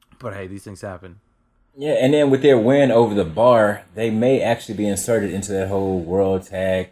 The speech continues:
Speaker 2: Title Tournament thing that they have going on. Um, 'cause the other side of that was Matt Hardy and Bray Wyatt,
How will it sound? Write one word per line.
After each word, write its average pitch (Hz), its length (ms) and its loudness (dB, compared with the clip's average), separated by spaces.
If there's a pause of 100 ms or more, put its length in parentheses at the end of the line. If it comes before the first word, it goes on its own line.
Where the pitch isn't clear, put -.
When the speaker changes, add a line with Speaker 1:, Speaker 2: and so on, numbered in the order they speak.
Speaker 2:
Title 95 500 -6
Tournament 92 480 -10 (120)
thing 92 300 -10
that 82 120 -10
they 85 80 -12
have 87 220 -8
going 85 220 -10
on. 90 220 -8 (1120)
Um, 82 340 -12 (320)
'cause 107 120 -12
the 120 120 0
other 180 180 6
side 113 280 4
of 101 60 -2
that 104 220 2
was 95 360 -2
Matt 107 220 0
Hardy 101 500 0
and 90 380 -8 (420)
Bray 101 260 -2
Wyatt, 95 560 2